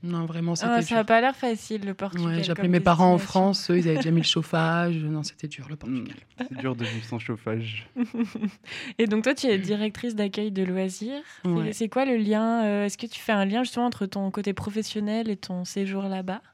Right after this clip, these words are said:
Speaker 1: Et donc, pas sur le séjour que j'ai passé,
Speaker 2: Mm.
Speaker 1: mais le séjour que je vais passer.
Speaker 2: Donc,
Speaker 1: Parce
Speaker 2: tu
Speaker 1: que
Speaker 2: es
Speaker 1: je
Speaker 2: accro.
Speaker 1: Parce que je pars, euh, six mois, je fais un long terme. Euh, donc au Portugal, au même endroit où j'étais en novembre. Et là, du coup, je devrais, euh, faire un projet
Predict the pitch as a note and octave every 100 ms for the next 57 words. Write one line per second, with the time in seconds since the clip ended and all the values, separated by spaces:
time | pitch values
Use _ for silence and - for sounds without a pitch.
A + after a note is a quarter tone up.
0 | _ _ _ F#3 D#3+ - _ - E3+ E3+
1 | E3 G#3 G#3 - F3+ - F#3 F3+ F3+ -
2 | D#3+ D3 D3+ D3+ - D#3 - - - G#3+
3 | G3+ E3+ D#3+ D#3 - E3 E3 - D3+ D3+
4 | C#3+ D3 - _ _ _ D#3+ D3 - -
5 | - _ _ _ F#3+ F3+ - D#3+ A#3 -
6 | - G3 G3+ - - - - E3 E3 F#3+
7 | G3+ G3 D#3+ D#3 - - G3 F#3+ F3+ F#3
8 | G#3 - E3 - D3+ D#3+ F#3+ F#3+ E3+ F3+
9 | A3 A3 _ - - - - - - -
10 | _ _ - D#3+ D#3 D3+ D3 D3 D3 E3
11 | - D#3 D#3+ G#3+ A3 E3 E3 D#3+ E3+ E3
12 | D3+ D3 E3 D#3 D3 C#3 D#3 A3+ A#3+ -
13 | _ D3+ - - _ - D#3+ G3 E3 D3+
14 | F#3+ G3 D#3 D3 C#3+ D3 F3 E3 C#3+ C#3+
15 | - E3+ D#3+ D3+ - D#3+ D3+ E3+ G#3+